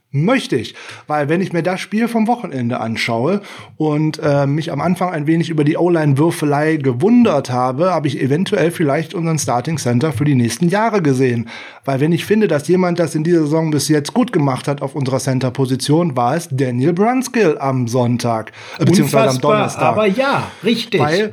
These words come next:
Speaker 1: der gute Mann hat den Überblick, der hat den Körper dafür. Das scheint ein ganz, äh, schlaues Kerlchen zu sein, weil der hat auch tatsächlich die Protection Calls gemacht. Ich hab's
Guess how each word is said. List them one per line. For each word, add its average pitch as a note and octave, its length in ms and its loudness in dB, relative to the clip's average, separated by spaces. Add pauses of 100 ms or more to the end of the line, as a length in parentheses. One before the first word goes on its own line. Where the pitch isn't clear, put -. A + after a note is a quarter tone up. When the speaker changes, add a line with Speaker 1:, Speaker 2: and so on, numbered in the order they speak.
(160)
Speaker 1:
der F3 100 2
gute F3+ 240 0
Mann F3+ 260 2
hat D#3+ 280 -4
den C#3+ 180 4
Überblick, E3+ 840 0
der D3 160 0
hat C#3 280 -4
den C3 280 0
Körper C3 380 -2
dafür. F#3 400 0
Das C#3+ 160 0
scheint D#3+ 240 -4
ein C#3+ 160 -2
ganz, G#3 380 -2
äh, F3 260 2
schlaues F#3 380 -2
Kerlchen A3+ 400 -2
zu C#3 120 -2
sein, C3 360 2
weil C3 160 0
der D#3+ 180 0
hat D#3 100 -8
auch C3+ 140 -8
tatsächlich D3 480 -2
die C3+ 120 0
Protection B2+ 520 -4
Calls E3+ 320 -2
gemacht. G#3+ 340 -2
Ich D#3+ 160 -8
hab's D3 120 -6